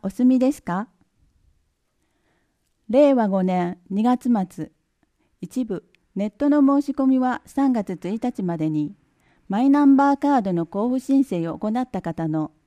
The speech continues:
マイナポイント第二弾の申し込みは九月末までです。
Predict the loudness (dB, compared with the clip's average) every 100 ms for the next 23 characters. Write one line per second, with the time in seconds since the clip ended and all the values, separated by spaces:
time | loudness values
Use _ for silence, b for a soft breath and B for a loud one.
0 | _ _ _ _ -4 0 2 2 2 2
1 | 2 -2 0 2 2 2 0 0 0 0
2 | -2 -4 -6 -2 -2 0 -2 -6 _ _
3 | _ _ -4 0 0 -2 -4 -2 0 0
4 | 0 -4 -6 -10